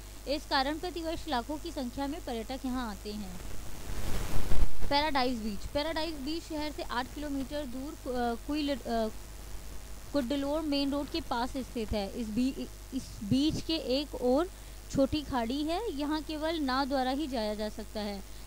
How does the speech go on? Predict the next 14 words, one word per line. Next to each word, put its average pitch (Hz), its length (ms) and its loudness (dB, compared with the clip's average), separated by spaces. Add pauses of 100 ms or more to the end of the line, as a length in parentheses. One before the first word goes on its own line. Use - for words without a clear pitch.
(120)
नाव 226 180 0
पर 269 160 -2
जाते 254 300 0
समय 294 220 -2
पानी 254 320 0
में 277 160 0
डॉल्फिन 262 420 0
के 294 120 -4
करतब 262 340 0
देखना 254 340 0
एक 285 180 -6
सुखद - 500 -6
अनुभव 226 320 -2
है। 202 240 -4